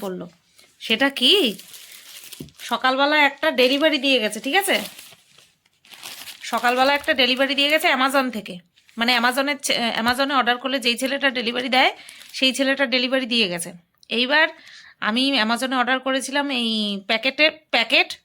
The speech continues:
যে, যে, সরি, যেটা করে আর কি ডেলিভারি দিই, সেই পিপি আর হচ্ছে বাবল র্যাপার। তো আমি ভাবলাম, ঠিক আছে, তাহলে বাবল র্যাপার এসছে।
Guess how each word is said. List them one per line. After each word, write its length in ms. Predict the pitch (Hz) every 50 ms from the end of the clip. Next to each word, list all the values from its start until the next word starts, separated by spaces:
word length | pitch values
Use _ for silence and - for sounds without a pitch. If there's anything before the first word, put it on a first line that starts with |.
| _ -
যে, 200 | 208 247 226 208 - 208
যে, 200 | 196 220 208 202 - _ - - _ _ - _ _ _ _ _ _ _ _ _ _ _ _ _ _ _ _ _ _ _ _ _ _ _ _ _ _ _ _ _ _ - - -
সরি, 260 | - - 208 185 180 - _ _ _ _ - - - - - - - _
যেটা 300 | 208 233 262 269 294 294
করে 300 | 285 262 254 247 277 277
আর 80 | 269 254
কি 340 | 254 - 277 285 302 311 311 311 _ _ _ _ _ _ _ _ _ _ -
ডেলিভারি 380 | 247 240 254 269 277 277 277
দিই, 260 | 233 247 277 339 440 494 - - _ _ -
সেই 260 | - - 226 226 226
পিপি 360 | 220 - 277 269 - 311 392 554 554 - - - - - - - - - - _
আর 240 | - 214 214 214 226
হচ্ছে 220 | 233 226 - 311
বাবল 300 | 269 247 226 202 208 190
র্যাপার। 300 | 185 180 165 - - - - _ _ _ _ _ _ _ _ _ _ _ _ _ _ _
তো 80 | 370
আমি 260 | 440 453 415 403 403 403
ভাবলাম, 320 | 392 359 359 370 370 359
ঠিক 180 | 311 359 320 370
আছে, 180 | 359 349 359
তাহলে 180 | - 359 339 339
বাবল 280 | 285 311 302 302 320
র্যাপার 280 | 311 320 311 311 320 311
এসছে। 340 | 311 302 285 - - 277